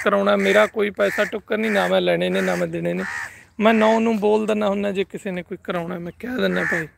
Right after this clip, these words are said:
ਇਹਦੇ 'ਚ ਮੈਂ ਨਾਂ ਬੋਲ ਦਿੰਦਾ ਵੀ ਫਲਾਣਾ channel ਆ, subscribe ਕਰ ਲਓ। ਵੈਸੇ ਇਹਦੇ ਨਾਲ ਕੋਈ ਫਰਕ ਨਹੀਂ ਪੈਂਦਾ।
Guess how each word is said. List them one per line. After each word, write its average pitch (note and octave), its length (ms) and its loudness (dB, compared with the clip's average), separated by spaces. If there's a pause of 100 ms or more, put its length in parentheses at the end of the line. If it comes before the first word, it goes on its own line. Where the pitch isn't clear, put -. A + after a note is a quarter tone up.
(1000)
ਇਹਦੇ A3+ 220 6
'ਚ G#3 80 -2
ਮੈਂ G#3 200 0 (200)
ਨਾਂ F#3+ 280 0
ਬੋਲ F#3+ 340 -2
ਦਿੰਦਾ F#3+ 240 -2
ਵੀ F#3 160 -4 (160)
ਫਲਾਣਾ F#3 360 0
channel F3 420 -2
ਆ, F3 60 -2
subscribe F#3 640 -4
ਕਰ F3+ 240 -8
ਲਓ। E3+ 180 -10
ਵੈਸੇ G#3 340 4
ਇਹਦੇ G#3+ 140 2
ਨਾਲ A#3+ 120 4
ਕੋਈ A#3+ 100 -2
ਫਰਕ G3 340 -4
ਨਹੀਂ E3+ 140 -6
ਪੈਂਦਾ। E3+ 320 -8